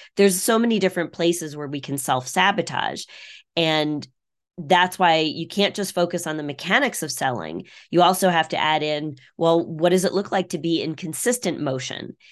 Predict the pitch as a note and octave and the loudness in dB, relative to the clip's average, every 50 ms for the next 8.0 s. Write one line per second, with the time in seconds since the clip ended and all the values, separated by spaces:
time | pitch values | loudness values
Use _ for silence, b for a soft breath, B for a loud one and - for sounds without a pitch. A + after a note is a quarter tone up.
0 | b b - D3 F3 F3 F3+ E3+ E3+ E3+ D#3+ E3+ F3 F3+ F#3+ F#3 - - D#3 C3+ | b b 0 4 6 6 6 6 6 4 6 6 6 4 4 2 -2 -6 -6 -6
1 | - - - - - - - D#3 D3+ D3+ - - D3 E3 D#3+ D#3 E3 E3 E3 E3 | -6 -10 -14 -16 -14 -10 -6 -6 -4 -4 -4 -4 0 2 4 4 4 4 4 2
2 | D#3 C#3 - - - E3+ F3 - E3+ E3+ E3+ D#3+ D#3 D#3+ - - F3 E3 E3 E3 | 2 0 -4 -4 -4 -2 0 0 0 0 0 -2 -4 -6 -2 -2 0 2 2 2
3 | E3 D#3+ D#3+ - - E3 D3+ D3+ D3 C3+ B B B B B - - F#3 E3 E3 | 0 -2 -4 -6 -6 -6 -4 -4 -6 -8 B B B B B 0 2 2 2 2
4 | - F3 D#3+ D#3+ - - - G#3+ A3+ A3 - - G#3+ F3+ E3 D#3 D3 C#3 C3 D3+ | 0 -2 -2 -2 0 0 -2 -2 -2 -2 -2 -2 0 0 0 0 -2 -2 -4 -6
5 | D3+ D3+ D#3 D#3 D#3 C3+ D3+ D3+ D3 C#3+ C3+ B2+ D#3+ D#3+ D#3 - - D#3 D3+ C3 | -6 -4 -2 -2 -2 -2 -2 -4 -4 -6 -6 -2 -2 -2 -2 -2 -2 -4 -4 -4
6 | - D#3 D#3 D3+ - - - _ _ - - D#3+ D3 C#3 C#3 C3 - - - - | -4 -4 -4 -4 -6 -14 -18 _ _ -4 0 2 2 2 0 -2 -8 -18 -20 -12
7 | - - E3+ D#3 C#3+ C#3 C3+ - B B B B - D#3+ D#3+ - - G#3 B3+ B4+ | -4 -2 0 0 2 0 -2 -4 B B B B -2 -2 -2 0 2 4 6 6